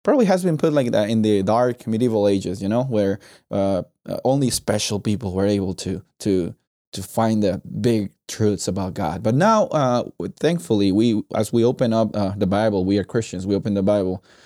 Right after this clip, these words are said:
we see that God actually has truth for everyone. And yeah, Rich, uh, came with this idea of the series, uh, Clear Truths, and, uh, let me, let me pronounce it right. Clear Truths. Okay,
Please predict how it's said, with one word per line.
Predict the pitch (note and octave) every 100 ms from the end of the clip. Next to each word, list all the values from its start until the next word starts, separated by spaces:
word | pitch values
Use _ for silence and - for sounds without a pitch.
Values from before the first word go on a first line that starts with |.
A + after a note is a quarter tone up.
| _
we | C3+ D3+
see | - F3
that | C3+
God | A2+ B2
actually | A#2 A2+ A2+
has | G#2 G2+ -
truth | - G#2 G2+ - -
for | - G2 - -
everyone. | G#2 G2 F2 E2+ D#2 F#2+ _
And | G#2 G#2+ G#2 - _ _ _
yeah, | - D#3 B2
Rich, | A2 C#3 -
uh, | B2 A2+ G#2+
came | G2+ A#2+ A#2 A#2+ A2+
with | A2
this | A2 G#2+ G#2
idea | G#2 G#2 A2
of | A2
the | G2
series, | G2+ - G#2+ B2+ C#3 G2+
uh, | F2+ D2
Clear | - A2 G#2
Truths, | - A2+ A#2+ C3 -
and, | G2+ G2+ F#2 - -
uh, | - F#2+ G2 -
let | A#2 D#3
me, | F3+
let | A#2
me | C3
pronounce | - A2 -
it |
right. | G2 F2
Clear | - C3+ C3+ B2+ - - -
Truths. | - C3+ A2+ - - - - -
Okay, | - G2 -